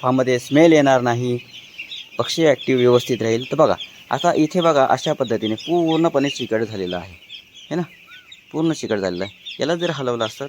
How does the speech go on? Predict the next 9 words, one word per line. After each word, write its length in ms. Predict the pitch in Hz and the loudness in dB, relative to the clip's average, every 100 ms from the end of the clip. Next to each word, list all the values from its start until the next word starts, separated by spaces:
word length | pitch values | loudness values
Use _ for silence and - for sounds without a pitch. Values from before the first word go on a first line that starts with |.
| 160 | -10
तर 100 | 175 - - - - | -10 -12 -18 -16 -10
तुस 140 | 160 - | -8 -6
कोरडं 300 | - 170 175 | -4 2 4
राहिलं 260 | 175 160 139 | 4 2 2
असतं, 340 | 127 - 131 135 - - - - - - - - - | 0 -2 -2 -2 -10 -20 -10 -4 -4 -2 -6 -6 -4
है 80 | - | -2
ना. 120 | 156 120 - - - - | -2 -2 -8 -20 -20 -4
तर 180 | 131 165 185 - - - - | 0 0 -2 -14 -20 -18 -8
ब्रूडिंगमध्ये 680 | 113 131 165 160 120 110 127 | -2 2 4 4 4 4 2